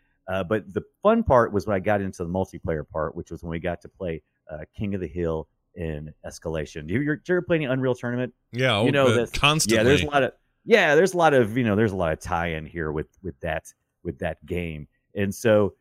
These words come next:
Speaker 2: There was a
Speaker 1: uh,
Speaker 2: time
Speaker 1: you
Speaker 2: where
Speaker 1: know
Speaker 2: that's all I played, by the way.
Speaker 1: Yeah, me too.
Speaker 2: Yeah,
Speaker 1: Me too.
Speaker 2: I loved Unreal
Speaker 1: Loved
Speaker 2: Tournament.
Speaker 1: it.
Speaker 2: Gosh dang it.
Speaker 1: Loved that game
Speaker 2: Well, don't
Speaker 1: so much.
Speaker 2: forget, so Cliffy B, uh, creator of, uh, the Unreal Tournament series for Epic,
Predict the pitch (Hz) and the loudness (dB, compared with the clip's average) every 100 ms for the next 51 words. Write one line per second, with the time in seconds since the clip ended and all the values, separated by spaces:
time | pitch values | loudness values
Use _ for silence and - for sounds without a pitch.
0 | - 131 196 190 95 156 147 139 127 120 | -4 0 4 4 4 2 4 4 4 2
1 | 139 - 131 117 87 - 82 67 71 73 | 0 -2 -2 0 -2 -2 -8 -8 -12 -12
2 | 67 65 69 85 _ 131 196 151 78 82 | -12 -14 -16 -18 _ -4 -4 -4 -8 -6
3 | 208 - 151 240 160 - 85 85 76 170 | -6 0 0 2 -2 -8 -8 -6 -6 -8
4 | - 165 87 78 87 92 76 78 - - | -12 -6 -4 -2 -2 -2 -2 -4 -4 -4
5 | - 76 78 78 - - 85 117 123 151 | -6 -8 -8 -10 -12 -10 -8 -6 -6 -6
6 | 170 170 165 156 117 117 107 101 85 127 | -4 -4 -4 -6 -12 -8 -6 -6 -4 2
7 | 139 147 160 196 196 202 185 - 135 117 | 2 4 2 4 4 4 4 4 2 0
8 | - 151 135 131 170 135 120 110 95 - | 0 0 0 0 0 0 0 -2 -2 -2
9 | 127 120 117 104 98 98 95 92 92 95 | 0 2 0 0 -2 -2 -2 -2 -6 -4
10 | 104 101 92 85 185 135 - 107 113 - | -4 -4 -4 -4 -2 -2 -2 -2 -2 -2
11 | 110 147 120 101 | -2 -2 -2 -6